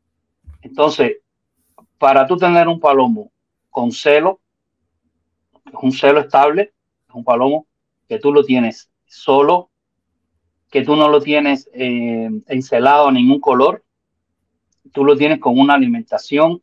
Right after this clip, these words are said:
y con, y con un horario de vuelo, ya sea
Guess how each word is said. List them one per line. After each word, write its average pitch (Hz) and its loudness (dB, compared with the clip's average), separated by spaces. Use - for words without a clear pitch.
y 117 -14
con, 117 -6
y 120 -14
con 120 -6
un 143 2
horario 135 2
de 113 -4
vuelo, 139 2
ya 123 2
sea 117 -4